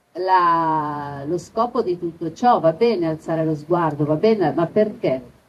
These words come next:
A quale scopo? A quale fine? Che cosa voglio io costruire nella mia vita?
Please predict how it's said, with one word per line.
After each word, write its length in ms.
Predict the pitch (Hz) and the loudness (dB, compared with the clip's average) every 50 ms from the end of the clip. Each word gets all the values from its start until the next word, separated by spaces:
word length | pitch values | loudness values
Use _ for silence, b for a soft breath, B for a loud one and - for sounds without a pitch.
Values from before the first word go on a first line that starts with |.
| _ _ _ _ | _ _ _ _
A 120 | - 165 165 | -6 -6 -4
quale 300 | - 208 196 196 208 196 | -2 -2 0 0 0 -2
scopo? 680 | 202 - - - 160 135 131 - - 135 131 135 - _ _ _ - | -4 -6 -2 0 0 0 0 -4 -8 -16 -16 -16 -16 _ _ _ -12
A 100 | - 165 | -12 -6
quale 320 | - 208 196 190 202 190 | -4 -4 -4 -2 -4 -6
fine? 480 | - - - 160 135 131 127 - - - | -8 -10 -12 -12 -12 -12 -14 -16 -18 -14
Che 160 | - 190 - - | -14 -14 -12 -4
cosa 400 | - 247 220 185 - 190 170 - | 2 2 2 2 0 -6 -10 -4
voglio 340 | 180 180 180 175 165 170 165 | -2 -2 0 0 -2 -2 -4
io 220 | 165 170 165 160 | -2 -2 -4 -6
costruire 640 | - - 165 - - - 165 160 160 160 160 156 151 | -6 -8 -10 -10 -10 -12 -10 -8 -6 -6 -6 -6 -6
nella 260 | 151 151 147 147 143 | -6 -8 -6 -8 -6
mia 200 | 147 151 147 143 | -6 -6 -8 -8
vita? 400 | 143 143 135 127 _ - 127 123 | -10 -14 -16 -18 _ -16 -18 -18